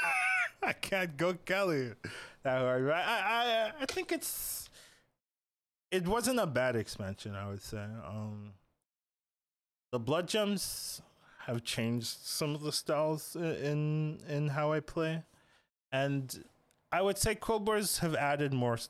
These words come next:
good sixes, uh, with Flat Tusk and stuff. So it, it, it's, it's been a little bit easier for me to identify when going to sixes is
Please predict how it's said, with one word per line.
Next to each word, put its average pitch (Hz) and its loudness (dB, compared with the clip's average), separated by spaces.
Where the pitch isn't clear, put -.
good 117 2
sixes, - -2
uh, 98 0
with 98 -2
Flat 104 0
Tusk - -4
and 104 -6
stuff. 113 -2
So 110 0
it, 101 0
it, 135 0
it's, - -2
it's - -4
been 190 0
a 156 4
little 143 4
bit 139 0
easier 147 2
for 139 0
me 139 2
to 127 4
identify 110 2
when 113 2
going 107 4
to 104 2
sixes 104 -4
is - -4